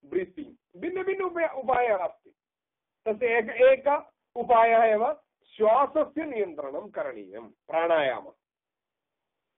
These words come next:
तस्य, तदर्थमेव प्राणायामः। यदा वयं चतुर्विंशतिघण्टाः अपि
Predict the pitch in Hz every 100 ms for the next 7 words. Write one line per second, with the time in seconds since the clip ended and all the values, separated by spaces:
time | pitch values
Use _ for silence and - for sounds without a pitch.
0 | - 143 - 165 180 190 226 233 233 226
1 | 214 214 196 160 143 _ _ _ _ _
2 | 170 196 208 247 262 277 302 320 _ _
3 | _ _ _ _ _ _ _ 147 160 190
4 | 220 269 294 - 214 214 277 294 302 294
5 | 294 277 - 294 294 294 202 220 220 214
6 | 220 233 233 220 247 190 180 220 247 277
7 | -